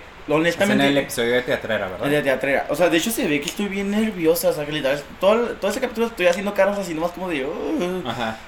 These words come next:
Speaker 1: Pero yo estaba así como que tratando de mantener la seriedad, mm, posible.
Speaker 2: Lo más
Speaker 1: Mm.
Speaker 2: posible, sí.
Speaker 1: Ahí nomás no podía, porque como les digo, eh, pues, sufro de ansiedad y así.
Speaker 2: Ajá.
Speaker 1: <laughs> Entonces, pues empiezo a escuchar, entonces empiezo cuando,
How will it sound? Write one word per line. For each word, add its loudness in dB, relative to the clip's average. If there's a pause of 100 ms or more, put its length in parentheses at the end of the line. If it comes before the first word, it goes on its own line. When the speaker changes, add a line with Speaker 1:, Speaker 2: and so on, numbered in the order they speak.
Speaker 1:
Pero 0
yo 4
estaba 2
así 0
como -2
que 0 (680)
tratando 2
de 4
mantener -2
la 2
seriedad, -2 (100)
mm, -6 (180)
posible. -6
Speaker 2:
Lo 4
más 4
Speaker 1:
Mm. 0
Speaker 2:
posible, -4
sí. -2
Speaker 1:
Ahí 4
nomás 6
no 4
podía, 4 (580)
porque -2
como -4
les -2
digo, 6
eh, 4
pues, -8 (260)
sufro -2
de 4
ansiedad 2
y -4
así. -10 (380)
Speaker 2:
Ajá. -2 (200)
Speaker 1:
<laughs> -16
Entonces, 0 (360)
pues 0
empiezo 0
a 4
escuchar, 2 (340)
entonces -2
empiezo 0
cuando, 2